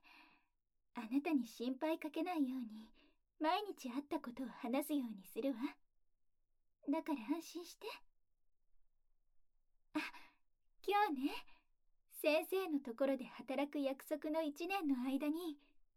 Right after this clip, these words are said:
もし赤ちゃんができたら、それまででいいって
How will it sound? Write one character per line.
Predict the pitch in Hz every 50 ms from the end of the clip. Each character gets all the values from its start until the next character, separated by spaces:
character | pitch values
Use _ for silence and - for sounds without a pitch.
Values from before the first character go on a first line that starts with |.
| _ -
も | 349 359 466
し | - - 466 403 339
赤 | 349 - 403 392
ち | 392 349
ゃ | 339
ん | 302
が | 285 277
で | 269 302
き | 294 -
た | - 294
ら、 | 269 247 240 240 - - - _ _ _ -
そ | - - 302
れ | 262 277
ま | 330 359
で | 359 359 285
で | -
い | 240 220 240 302 330
い | 359
っ | 381 - - -
て | -